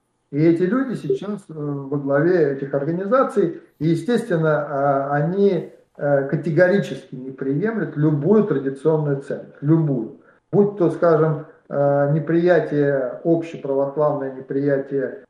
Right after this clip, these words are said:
э, нетрадиционных сексуальных ценностей, так, которые они провозглашают, там, Л Г Б Т, там, педерастия и прочее. Э, либо, там,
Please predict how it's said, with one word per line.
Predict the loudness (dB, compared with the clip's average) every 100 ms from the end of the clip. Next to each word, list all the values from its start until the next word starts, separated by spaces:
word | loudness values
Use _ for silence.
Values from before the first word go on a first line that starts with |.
| _ -12
э, | -6 -4 -4 -2 -2 -4 -6 -14 -20 _ _ -6
нетрадиционных | -2 0 0 -2 2 6 6 4 -4
сексуальных | -10 -4 0 0 0 -6
ценностей, | -4 -4 -6 -12 -16
так, | -14 -16 -18 _ -12
которые | -10 -6 -6
они | -8 -6
провозглашают, | -6 -6 -8 -8 -6 -6 -8
там, | -14 -12
Л | -10 -8
Г | -8
Б | -6 -6
Т, | 2 2
там, | 2 -6
педерастия | -8 -6 -4 -4 -4 0 2 2 0 -14 _ _ _ 0
и | 2
прочее. | 4 4 2 -4 -6 -16 _ -6
Э, | -4 -4 -8 _ _ _ _ _ _ -20 -20 -18 -2
либо, | 2 4 6 6 6 4 2 0
там, | 0 -2